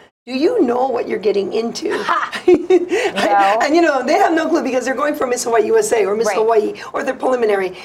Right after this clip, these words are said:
Speaker 2: Right.
Speaker 1: "I just won the scholarship." And then they win the title. And then
Speaker 2: Right.
Speaker 1: they win. And then, did you realize what you were getting yourself into
Speaker 2: No.
Speaker 1: when you went that far?
Speaker 2: I had no idea. But see, here's the thing. U S A is really where everything happened.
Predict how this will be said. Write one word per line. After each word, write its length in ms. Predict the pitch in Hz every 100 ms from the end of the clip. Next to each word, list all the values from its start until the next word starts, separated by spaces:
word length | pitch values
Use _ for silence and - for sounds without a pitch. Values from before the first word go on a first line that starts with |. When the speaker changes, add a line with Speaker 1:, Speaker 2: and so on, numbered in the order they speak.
| -
Speaker 2:
Right. 160 | 196 165
Speaker 1:
"I 100 | 294
just 200 | 311 370
won 140 | 403 370
the 100 | 359
scholarship." 600 | 359 381 403 - - -
And 120 | 240
then 120 | 330
they 120 | 381 302
win 200 | 302 294
the 80 |
title. 340 | 269 269 262 233
And 80 | 302
then 80 |
Speaker 2:
Right. 80 | 403
Speaker 1:
they 100 | 403
win. 260 | 311 370 285
And 120 | 302
then, 220 | 381 359 - - _ _ _ _ _ -
did 200 | 254 214
you 340 | 330 339 285
realize 720 | 220 240 269 240 220 196 190
what 160 | 214 240
you 100 | 220
were 80 | 202
getting 260 | 208 208
yourself 420 | 190 180 214 196 -
into 500 | 233 214 - 185 185 196
Speaker 2:
No. 140 | 202
Speaker 1:
when 120 | 214
you 100 | 214
went 200 | 202 202
that 220 | - 370 -
far? 320 | 214 - -
Speaker 2:
I 60 | 208
had 180 | 208 190
no 140 | 185
idea. 360 | 180 180 160 143
But 260 | 269 269 - _
see, 220 | - 311 302
here's 200 | 359 339
the 80 |
thing. 360 | 269 196 175 180
U 180 | 208 294
S 200 | 381 381
A 320 | 214 226 269
is 140 | 214 196
really 240 | 247 285
where 200 | 208 202 185
everything 360 | 185 202 202
happened. 440 | 170 - 170 -